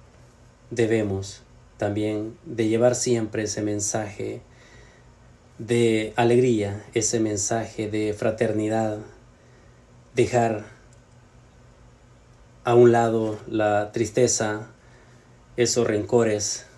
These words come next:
las envidias, y poder llevar un verdadero mensaje de amor, de cariño, ese mensaje de paz que lo obtenemos, por supuesto,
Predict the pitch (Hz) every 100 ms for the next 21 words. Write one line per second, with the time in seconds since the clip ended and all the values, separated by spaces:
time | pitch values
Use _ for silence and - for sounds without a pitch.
0 | - - _ 110 - 107 110 113 101 101
1 | 101 - - - - - - - - 117
2 | 113 110 107 104 104 107 107 104 - -
3 | 120 110 107 107 110 110 110 - - 107
4 | 101 98 - 113 98 110 107 - 113 101
5 | 107 101 95 - - - - - 107 110
6 | 110 110 98 95 98 - - - 110 -
7 | 107 104 - 110 110 104 104 110 104 -
8 | - - - - - - 117 110 107 107
9 | 113 117 104 95 - - - - _ _
10 | - 104 104 101 127 123 - 104